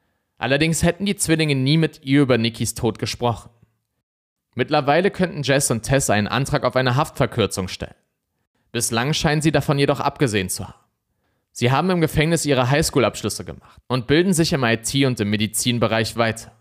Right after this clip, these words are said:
Wenn Jess und Tess Mitte vierzig sind,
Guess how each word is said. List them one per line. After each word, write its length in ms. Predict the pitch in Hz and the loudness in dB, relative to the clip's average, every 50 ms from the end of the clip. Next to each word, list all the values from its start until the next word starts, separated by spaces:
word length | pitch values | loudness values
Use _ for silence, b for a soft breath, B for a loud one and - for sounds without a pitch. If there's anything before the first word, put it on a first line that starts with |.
| _ _ _ _ _ _ _ _ _ _ _ _ | _ _ _ _ _ _ _ _ _ _ _ _
Wenn 160 | - 113 123 123 | -6 -6 -2 0
Jess 240 | 160 170 180 - | 0 0 2 0
und 100 | 214 190 | -2 -4
Tess 300 | - - 185 190 185 - | -2 0 0 0 0 0
Mitte 200 | 185 175 - 165 | -4 -4 -4 -6
vierzig 460 | - - - 170 196 202 - 156 123 - | -8 -2 0 0 0 2 0 -4 -4 -6
sind, 160 | - - | -8 -12